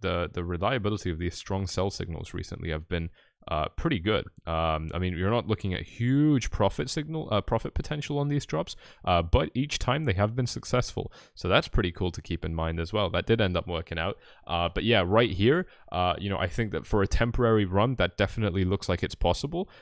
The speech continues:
Uh, you know, the candles haven't turned purple yet, but they very well could if this one doesn't look good. But like I said, I am looking for a potential reversal just to find a little bit more support at a slightly higher level,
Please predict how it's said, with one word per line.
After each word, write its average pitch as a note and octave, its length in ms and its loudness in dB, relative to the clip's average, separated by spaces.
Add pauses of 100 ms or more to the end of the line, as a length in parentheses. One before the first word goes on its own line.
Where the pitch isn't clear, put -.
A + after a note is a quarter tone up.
(140)
Uh, E2+ 240 4
you - 80 -2
know, F#2 140 2
the F2+ 80 0
candles G#2 480 0
haven't A2+ 400 0
turned G#2+ 380 0
purple G2+ 400 2
yet, F#2+ 280 2
but - 140 -6
they F2 80 0
very F#2 340 2
well F#2 220 2
could G#2+ 220 0
if G2 100 -4
this - 220 -4
one F2+ 140 -2
doesn't F2 260 0
look F2 180 -6
good. B2+ 200 0 (280)
But D#3+ 140 2
like F3+ 180 2
I D3+ 60 8
said, C#3+ 200 2
I A#2 120 2
am B2 200 4
looking B2 280 0
for A2+ 120 0
a G#2 60 2
potential G#2+ 460 0
reversal F#2 500 2
just F2+ 240 -4
to G2 60 -6
find F2+ 240 -2
a F2 40 2
little F2 200 4
bit E2 100 2
more F2 200 -2
support - 500 -2 (320)
at F2+ 100 2
a E2+ 60 0
slightly F2+ 380 0
higher E2+ 300 4
level, B2 380 2